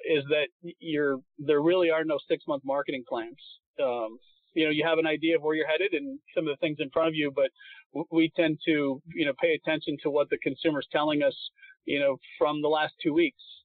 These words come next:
and, and look ahead as to, to what's going on, listen to what they're saying about, you know, the things they bought from us and the feedback. And that, that's what we love about working direct with the consumer is, uh, that, that feedback you get i-, is incredibly valuable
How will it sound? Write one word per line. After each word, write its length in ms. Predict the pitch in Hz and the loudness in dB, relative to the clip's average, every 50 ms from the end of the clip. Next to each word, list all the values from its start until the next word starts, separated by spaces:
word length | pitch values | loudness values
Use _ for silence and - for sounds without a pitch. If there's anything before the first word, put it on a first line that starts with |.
| _ - | _ -4
and, 160 | 139 135 151 - | -4 -4 -4 -4
and 160 | 147 139 139 | -6 -4 -2
look 140 | 143 143 135 - | -2 -2 0 0
ahead 300 | 139 127 143 143 139 139 | 0 0 2 0 0 0
as 140 | 131 127 - - - | 0 -2 -6 -4 -2
to, 200 | 156 143 135 127 - _ _ _ _ _ _ _ - | 0 0 0 0 -4 _ _ _ _ _ _ _ 0
to 100 | - 156 | 2 2
what's 240 | 143 147 147 147 - - | 2 2 0 0 0 0
going 240 | 156 151 143 139 139 | 2 2 2 0 0
on, 320 | 139 143 165 196 190 156 | 0 0 0 0 0 -2
listen 220 | 147 143 - 170 | -2 -2 0 -2
to 80 | 151 139 | 0 2
what 160 | 139 143 135 - | 2 0 0 0
they're 80 | 135 | -4
saying 340 | 123 - - 151 151 156 147 | -2 0 0 2 2 0 0
about, 300 | 143 143 139 131 127 - _ _ 165 160 - | 0 2 2 0 0 -2 _ _ -6 -4 -4
you 100 | 160 139 | -4 -2
know, 100 | 131 123 | 0 -2
the 80 | 123 - | 0 0
things 200 | - 156 156 147 131 | 2 2 2 2 2
they 140 | 147 139 131 - | 2 0 2 0
bought 160 | 143 143 - - | -2 -2 -2 0
from 160 | - 160 165 | 0 2 2
us 120 | 175 202 - - | 2 0 0 -2
and 120 | 147 135 123 | -2 0 0
the 80 | - - | 0 0
feedback. 420 | - 165 151 151 151 160 180 175 - | 0 0 0 0 0 0 -2 -2 -2
And 160 | 143 131 123 - - - - _ | -2 -2 -2 -6 -12 -20 -4 _
that, 160 | - 170 185 180 | 0 0 2 2
that's 180 | 185 185 185 - - | 2 0 0 0 0
what 180 | 190 175 170 | -2 0 0
we 100 | 170 160 | 0 0
love 200 | 156 160 156 151 156 | 2 0 -2 -2 -2
about 240 | 147 151 143 131 | -4 -4 -4 -4
working 280 | 135 139 139 - 139 135 | -6 -8 -8 -10 -12 -6
direct 240 | 127 139 139 131 - | -4 -2 -2 -2 -4
with 100 | 151 131 | -8 -10
the 80 | 131 123 | -10 -8
consumer 540 | - 143 127 - - 160 151 143 139 131 123 | -8 -10 -6 -2 -2 0 0 2 0 0 0
is, 80 | 120 - - - - - _ 175 | -4 -6 -12 -18 -20 -10 _ -2
uh, 240 | 139 127 127 127 120 - _ _ _ - | 0 2 2 2 0 -2 _ _ _ 0
that, 160 | 156 147 151 - | 0 0 2 0
that 140 | - 139 135 - - | 0 0 0 0 -2
feedback 360 | 190 185 165 147 151 147 135 - | -2 -2 0 2 0 0 0 -2
you 140 | 147 139 123 | -4 -4 -2
get 220 | - 139 127 127 - _ _ _ - _ _ _ _ _ - | 0 0 0 -2 -4 _ _ _ -20 _ _ _ _ _ -4
i-, 100 | 160 165 - | -4 -2 -2
is 140 | 156 147 135 | -4 -4 -2
incredibly 800 | 143 135 - - - - 208 202 202 196 180 160 143 143 139 127 127 | -4 -6 -6 -8 -4 -2 0 0 2 4 2 2 2 0 -2 -2 0
valuable 500 | 135 131 131 131 127 131 120 120 120 | 0 0 0 0 -2 -2 -4 -4 -4